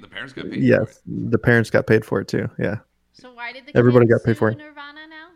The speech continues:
Speaker 1: Uh,
Speaker 2: S-,
Speaker 1: emotional
Speaker 2: so the
Speaker 1: trauma.
Speaker 2: <laughs> so the
Speaker 3: Why?
Speaker 2: guy's thirty. He's thirty years old or something like that now. But, um,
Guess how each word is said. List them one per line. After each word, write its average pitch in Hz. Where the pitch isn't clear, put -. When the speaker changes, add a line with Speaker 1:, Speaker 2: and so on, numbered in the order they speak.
Speaker 1:
Uh, 143
Speaker 2:
S-, -
Speaker 1:
emotional -
Speaker 2:
so 117
the -
Speaker 1:
trauma. 90
Speaker 2:
<laughs> -
so -
the 123
Speaker 3:
Why? -
Speaker 2:
guy's 127
thirty. 117
He's 170
thirty 127
years 110
old 107
or 107
something 117
like 104
that 104
now. 104
But, 104
um, 104